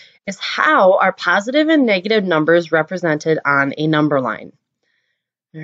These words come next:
right, so after this lesson, I will be able to identify integers,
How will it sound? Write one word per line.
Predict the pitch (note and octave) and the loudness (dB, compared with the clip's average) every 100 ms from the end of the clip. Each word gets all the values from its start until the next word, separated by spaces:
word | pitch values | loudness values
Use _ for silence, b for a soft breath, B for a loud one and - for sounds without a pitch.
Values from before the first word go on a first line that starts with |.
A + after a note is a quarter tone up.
| D#3 | -6
right, | G3 C#4 - - | -2 -2 -4 -20
so | _ - G3+ F#3+ - | _ 0 4 2 2
after | F#3+ G#3 C#4 | -2 0 0
this | C#4 A3 | 0 2
lesson, | G3+ F#3+ G3+ A3 - | -2 -2 -2 -2 -2
I | F3+ | -2
will | F#3+ | -2
be | F#3+ G3+ | -6 -4
able | F3+ E3+ E3+ | -2 0 -2
to | - F#3 G3+ C4 B B B | 0 -2 0 -2 B B B
identify | F3 E3 E3+ E3+ E3+ E3+ | -2 0 -2 -2 -4 -2
integers, | D#3 D#3+ E3 E3 F#3+ C#4+ - | 0 0 -2 -2 -2 -2 -8